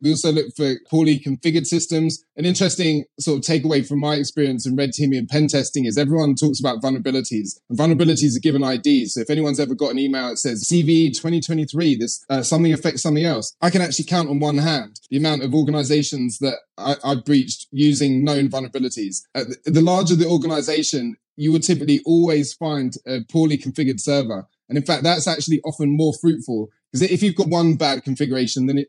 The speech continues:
it's likely you're gonna find many more deeper within that. So our scanner also picks up things like, uh, the configuration side of stuff.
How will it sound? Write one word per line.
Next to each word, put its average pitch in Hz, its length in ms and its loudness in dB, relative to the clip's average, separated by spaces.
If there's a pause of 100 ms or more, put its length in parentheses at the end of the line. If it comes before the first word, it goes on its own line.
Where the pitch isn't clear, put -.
it's 139 140 -6
likely 160 280 2
you're 135 100 0
gonna 139 160 -2
find 139 220 -2
many 143 200 0
more 139 280 2
deeper 131 260 2
within 131 280 0
that. 110 160 -6 (160)
So - 140 0
our 147 260 0
scanner 160 320 2
also 151 280 0
picks 151 280 -4
up 135 300 -8
things 143 240 -4
like, 123 240 -4
uh, 123 140 -4
the 120 100 -8
configuration 127 580 -2
side 110 200 -2
of 110 80 -6
stuff. 110 260 -4